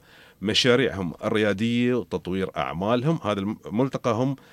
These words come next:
آه، طرحوه السنة اللي طافت مستمعينا. سؤالنا كان يقول، لا، هو ما، هو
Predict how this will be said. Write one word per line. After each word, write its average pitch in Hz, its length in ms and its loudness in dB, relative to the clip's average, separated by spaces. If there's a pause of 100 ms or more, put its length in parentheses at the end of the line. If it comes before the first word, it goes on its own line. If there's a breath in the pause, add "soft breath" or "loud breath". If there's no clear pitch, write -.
(340 loud breath)
آه، 98 80 -4
طرحوه 117 400 0
السنة 117 300 0
اللي 98 220 2 (120)
طافت 101 600 0 (120)
مستمعينا. 98 540 -2
سؤالنا 113 320 2
كان 107 160 0
يقول، 113 300 2
لا، 120 100 6
هو 101 140 2
ما، 123 280 2
هو 107 320 0